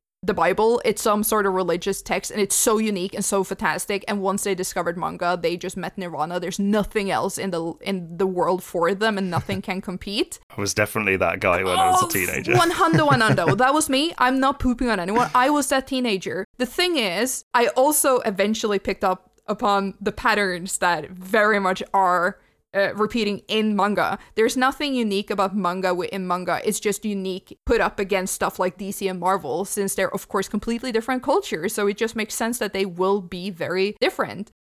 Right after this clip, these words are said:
Speaker 1: But yeah, by the end of my teens, I had picked up that there are formulas in mangas too, and I had just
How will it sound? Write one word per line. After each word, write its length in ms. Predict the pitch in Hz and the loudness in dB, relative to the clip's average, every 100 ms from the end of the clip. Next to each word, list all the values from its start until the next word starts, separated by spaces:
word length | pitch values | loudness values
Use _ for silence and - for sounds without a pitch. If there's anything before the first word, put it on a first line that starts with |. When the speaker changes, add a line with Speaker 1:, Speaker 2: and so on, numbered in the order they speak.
| - | -6
Speaker 1:
But 220 | 208 233 | 0 4
yeah, 180 | 220 180 | 4 4
by 160 | 196 220 | 2 2
the 100 | - | 2
end 120 | 247 | 2
of 40 | |
my 100 | 240 | 0
teens, 300 | 226 214 214 202 | 0 -2 -2 0
I 120 | 190 | 2
had 160 | 180 | 2
picked 220 | 202 190 190 | 0 -2 0
up 160 | 180 | -2
that 360 | 160 139 147 196 | -2 -2 -2 0
there 160 | 220 - | 0 4
are 180 | 196 | 2
formulas 560 | 208 190 196 202 202 208 | 2 0 0 2 2 2
in 80 | 196 | -2
mangas 340 | 180 185 190 - | -2 -2 -2 0
too, 260 | 185 190 | 2 2
and 140 | 185 185 | 0 -2
I 140 | 175 | -2
had 200 | 190 185 | -2 -4
just 460 | 175 180 - - | -2 -2 -4 -8